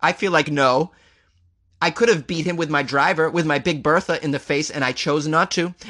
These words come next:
I think I was being the, the mature person in this incident. He was arrested on a charge of aggravated battery on a person sixty-five or older. Yeah, arrested and then let go. What kind of police are operating down in this county?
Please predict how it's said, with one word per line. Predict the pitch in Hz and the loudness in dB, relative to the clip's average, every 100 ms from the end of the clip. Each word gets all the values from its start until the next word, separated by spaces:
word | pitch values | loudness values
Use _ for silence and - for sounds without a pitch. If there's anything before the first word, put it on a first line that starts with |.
| - | -4
I | 254 | -2
think | - 240 | 0 2
I | |
was | 175 147 | 2 0
being | 151 151 143 | -2 0 -2
the, | 123 - _ | -4 -10 _
the | 147 | -4
mature | 139 - 151 | -2 0 0
person | 165 143 127 | 0 -2 -2
in | 117 | -6
this | 113 - | -6 -8
incident. | 135 117 107 101 _ _ _ _ _ _ _ _ _ _ _ _ _ _ _ _ _ _ | -10 -8 -8 -10 _ _ _ _ _ _ _ _ _ _ _ _ _ _ _ _ _ _
He | - | -6
was | 151 123 | -2 2
arrested | 151 - 143 | 2 2 0
on | 127 | 0
a | |
charge | - 131 135 | 2 2 2
of | 117 | 0
aggravated | 135 135 131 127 113 | 0 0 0 -2 0
battery | 120 127 131 120 | 2 2 2 -2
on | 117 | -4
a | |
person | - 127 123 | -6 -8 -6
sixty-five | - 135 - 113 117 117 | -8 -8 -10 -4 -2 -2
or | |
older. | 110 120 113 - - - | -4 -4 -6 -12 -20 -4
Yeah, | 254 | 0
arrested | 208 208 277 - 214 | 2 2 2 2 0
and | |
then | 240 208 | 0 0
let | 220 240 - | 0 -2 4
go. | 233 208 214 - _ _ _ _ _ _ _ _ _ | 6 6 4 -2 _ _ _ _ _ _ _ _ _
What | - | -12
kind | 440 | -8
of | 415 | -4
police | 277 269 277 247 | -2 0 0 0
are | - | 2
operating | 208 214 214 185 | 2 2 0 2
down | 175 175 | 2 0
in | 165 | 0
this | 196 | -4
county? | - 139 117 95 | -4 -6 -6 -10